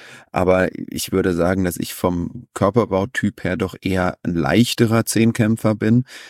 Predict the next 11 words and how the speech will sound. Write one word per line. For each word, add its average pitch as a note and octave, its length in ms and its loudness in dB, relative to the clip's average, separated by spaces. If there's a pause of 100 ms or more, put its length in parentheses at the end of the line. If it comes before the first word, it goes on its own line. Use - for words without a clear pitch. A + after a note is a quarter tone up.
(140)
was - 180 -4
mir F#2 140 -2
bei E2+ 120 2
den E2+ 140 -2
tausendfünfhundert F2+ 1000 -2 (160)
dann E2+ 180 -2
schon F2 220 0
hilft, F#2+ 560 4
weil D2 260 -2
ich D#2+ 160 -4
einfach E2 480 0